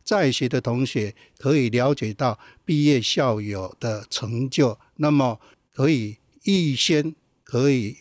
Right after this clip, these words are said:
规划来怎么样进入职场。哦，所以这一点是我觉得相当，相当重要的一个部分。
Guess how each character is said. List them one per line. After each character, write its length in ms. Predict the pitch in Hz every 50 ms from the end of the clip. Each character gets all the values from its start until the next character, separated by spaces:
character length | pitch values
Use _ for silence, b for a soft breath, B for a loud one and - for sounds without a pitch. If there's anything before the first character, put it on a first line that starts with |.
| _ _ _ _
规 300 | - - 170 175 175 170
划 400 | 160 - - 180 143 101 95 - _ _ _ _ _ _
来 340 | 143 123 117 123 123 123 120 b b b b b b _ -
怎 140 | - 110
么 100 | 123 117
样 320 | 120 135 160 156 131 110 98 b b b b _
进 240 | - - 160 135 127
入 220 | 127 143 120 95 - _
职 240 | - - 120 110 127
场。 280 | 127 - 107 101 98 95
哦， 160 | 139 123 113
所 180 | 107 - 175 170
以 40 | 147
这 140 | - 190
一 40 | 190
点 260 | 170 147 131 117 98 B B B B B B
是 280 | - - - 165 151 143
我 200 | 120 113 113 110
觉 200 | - 135 131 135
得 220 | - 139 120 120
相 320 | 113 - - 135 127 131
当， 260 | 127 131 127 120 127 123
相 240 | - 139 120 120
当 260 | 120 127 120 120 120 110
重 240 | - 135 120 120 113
要 180 | 120 117 113
的 160 | 107 - 110 101
一 100 | 101 107
个 140 | - 117
部 300 | 107 - - 135 123 113
分。 180 | 127 123 110